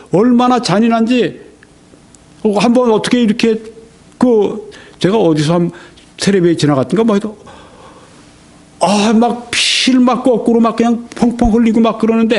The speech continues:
애들이 그거 가지고 막 그 놀고 장난하고 있더라고요. 얼마나 참 정말 마음이 아픈지. 애들이 그렇게 해서 나중에 뭐가 되겠습니까?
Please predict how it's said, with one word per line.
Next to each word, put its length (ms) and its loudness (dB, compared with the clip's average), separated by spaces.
애들이 220 0
그거 180 0
가지고 260 2
막 180 -2
그 200 0
놀고 400 2
장난하고 520 0
있더라고요. 480 -4
얼마나 600 -4
참 640 -4
정말 340 -2
마음이 320 -2
아픈지. 260 -4
애들이 400 2
그렇게 260 0
해서 100 2
나중에 280 0
뭐가 260 0
되겠습니까? 580 -2